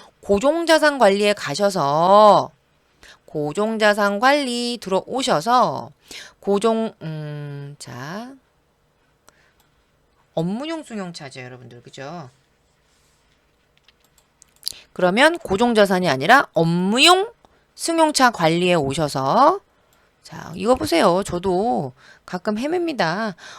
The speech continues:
업무용 승용차 차량 등록. 왜냐면 차량 번호를 알고 싶어요, 지금.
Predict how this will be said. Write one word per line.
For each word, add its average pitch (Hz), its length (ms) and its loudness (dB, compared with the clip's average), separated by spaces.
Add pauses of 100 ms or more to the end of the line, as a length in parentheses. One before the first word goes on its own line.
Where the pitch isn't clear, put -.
업무용 269 600 2
승용차 247 680 0 (260)
차량 349 480 2
등록. 202 440 -2 (340)
왜냐면 202 520 2 (260)
차량 359 460 0 (300)
번호를 185 880 0
알고 190 240 0
싶어요, 160 460 -6
지금. 147 600 -8